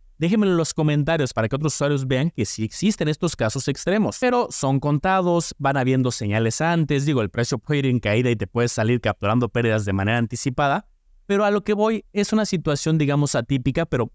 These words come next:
vale la pena diversificar por lo mismo. Si tú tienes el dinero en una sola empresa y por alguna razón algo le pasa mal, pues vas a tener mucha concentración.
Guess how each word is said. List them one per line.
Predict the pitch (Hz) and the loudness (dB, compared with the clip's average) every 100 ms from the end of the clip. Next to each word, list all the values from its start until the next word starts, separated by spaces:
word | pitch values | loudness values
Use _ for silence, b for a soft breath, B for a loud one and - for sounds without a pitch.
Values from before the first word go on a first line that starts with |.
| - | -2
vale | 117 135 | 0 2
la | 131 | 2
pena | - 135 127 | 0 0 2
diversificar | 107 95 101 101 117 120 | 0 -2 -6 -2 0 0
por | 131 | 0
lo | 135 | 0
mismo. | 156 190 135 101 - - - | 2 2 2 -2 -4 -14 -18
Si | - | -4
tú | 135 | -2
tienes | 131 147 - | 0 -2 0
el | 117 | 0
dinero | 113 135 123 | 2 2 2
en | |
una | 107 120 | 0 0
sola | 135 131 | 0 0
empresa | 127 135 143 - | 0 0 -2 -2
y | 104 | -6
por | - 113 127 | -4 -2 2
alguna | 139 143 190 202 | 2 2 2 2
razón | 185 160 - 170 165 | 2 0 0 0 0
algo | 160 165 156 | 2 0 2
le | 139 | 0
pasa | 123 147 151 139 | 0 -2 0 0
mal, | 139 139 202 - _ | 2 2 -2 -8 _
pues | - 170 | -4 0
vas | 147 151 | 0 0
a | |
tener | 147 127 131 | 0 0 2
mucha | 131 117 127 | 2 0 -4
concentración. | 117 113 - 120 - - 196 175 101 | -2 -2 0 0 0 -2 0 0 -2